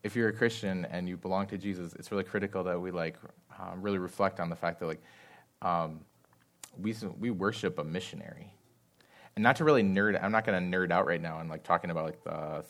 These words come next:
theology of worship, but if you really study the theology of worship and just, like, um, in Scripture, we become what we worship.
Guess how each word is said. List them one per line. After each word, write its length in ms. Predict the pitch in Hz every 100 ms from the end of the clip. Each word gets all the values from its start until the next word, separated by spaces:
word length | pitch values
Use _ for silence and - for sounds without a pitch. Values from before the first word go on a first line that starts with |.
| -
theology 560 | 90 82 90 95 95
of 100 | 85
worship, 400 | 85 90 - 104 - - - -
but 140 | 104
if 140 | 104 127
you 60 |
really 140 | 151 127
study 240 | 131 120
the 120 | 95
theology 440 | - - 113 113 110
of 100 | 95
worship 420 | 110 - 85 87
and 140 | 90
just, 200 | 87 -
like, 400 | 82 78 76 - _ _
um, 320 | 90 85 82 -
in 140 | 101
Scripture, 540 | 98 - 113 - 90 90 - - -
we 140 | 120
become 640 | 131 107 - 120 139 107 90
what 220 | 95 80
we 140 | 80 78
worship. 520 | 78 - - -